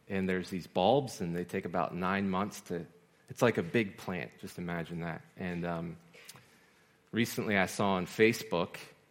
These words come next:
this is a digression, but <laughs> there was a, a banana wheel. Did you see this? So there was, like, a, a wheel of bananas laid out in a picture.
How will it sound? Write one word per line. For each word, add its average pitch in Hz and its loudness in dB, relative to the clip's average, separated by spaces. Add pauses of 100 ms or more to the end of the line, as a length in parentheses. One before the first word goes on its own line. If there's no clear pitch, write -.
(100)
this 95 -4
is 92 -4
a 92 4
digression, 90 4
but 76 -4 (380)
<laughs> - -8
there 120 6
was 117 6
a, 104 6
a 113 6
banana 120 8
wheel. 104 6 (200)
Did 95 -2
you 98 -4
see 107 0
this? 104 0
So - 0
there 101 4
was, 98 2
like, 90 2 (320)
a, 98 4
a 104 2
wheel 120 8
of 139 2
bananas 104 4
laid 101 4
out 101 6
in 95 -4
a 90 -6
picture. 90 -2